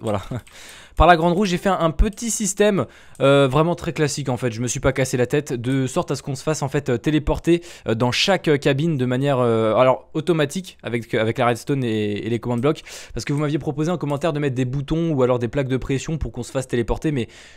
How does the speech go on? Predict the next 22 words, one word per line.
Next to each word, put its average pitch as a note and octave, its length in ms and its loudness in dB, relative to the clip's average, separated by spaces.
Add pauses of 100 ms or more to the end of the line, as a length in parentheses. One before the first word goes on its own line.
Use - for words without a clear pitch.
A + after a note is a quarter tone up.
je B2+ 100 -2
me F3 60 4
suis F3+ 160 0
dit G#3+ 140 4
on F#3 80 4
va F3 120 4
faire E3+ 200 0
ça F#3+ 100 0
un F3 60 2
petit - 160 -8
peu E3 100 0
plus D#3+ 200 -2
auto-, D#3 260 -2
automatisé. D3+ 640 0
Donc C#3 160 -4
c'est C3 100 -2
assez D#3 160 -2
sympa, D3+ 300 0
je C3+ 80 0
vais C3+ 60 0
vous D3+ 120 0
montrer. F3+ 400 2